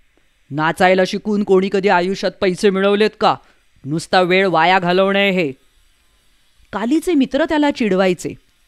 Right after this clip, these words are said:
"अरे काली, फक्त मुलीच शिकतात नृत्य, तू बायकी होणार बघ अशाने." हं? कालीच्या आईने मात्र त्याच्या मनात काय आहे याबद्दल प्रेमाने विचारलं.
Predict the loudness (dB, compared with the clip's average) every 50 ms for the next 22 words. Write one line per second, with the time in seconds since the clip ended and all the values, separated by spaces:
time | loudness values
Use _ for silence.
0 | _ _ _ _ _ _ _ _ _ -8 -6 -4 -4 -4 -4 -2 -2 -2 -2 -2
1 | -2 -2 -2 -2 -4 -6 -8 -12 _ _ _ -12 -12 -12 -8 -4 -2 -2 0 0
2 | -2 -2 -2 0 0 0 -2 -2 -8 -18 _ _ -18 -12 -10 -10 -10 -10 _ -4
3 | -2 -2 -2 -2 -6 _ -10 -8 -8 -8 -8 _ _ -2 0 0 0 0 -2 -4
4 | _ _ _ -8 -4 -4 -2 -4 -4 -6 -6 -4 -4 -4 -4 -4 -6 -4 -2 -2
5 | -4 -4 -6 -10 -12 -8 -6 -6 -6 -6 -6 -10 -14 _ _ _ _ -14 -14 -12
6 | -14 -16 _ _ _ _ _ _ _ _ _ _ _ _ _ _ _ _ _ _
7 | _ _ _ _ _ _ _ _ _ _ _ -2 0 2 2 2 2 0 0 -2
8 | 0 0 0 0 0 0 0 -2 -4 -4 -6 -4 -4 -4 -4 -2 -2 -4 -2 -4
9 | -4 -6 -6 -8 -10 -12 -10 -6 -2 0 0 0 0 0 -2 -4 -6 -6 -8 -6
10 | -6 -6 -4 -4 -4 -4 -2 -2 -2 -2 -2 -2 -2 -2 -2 -2 -2 -2 -4 -4
11 | -6 -8 -8 -8 -10 -10 -10 -14 -20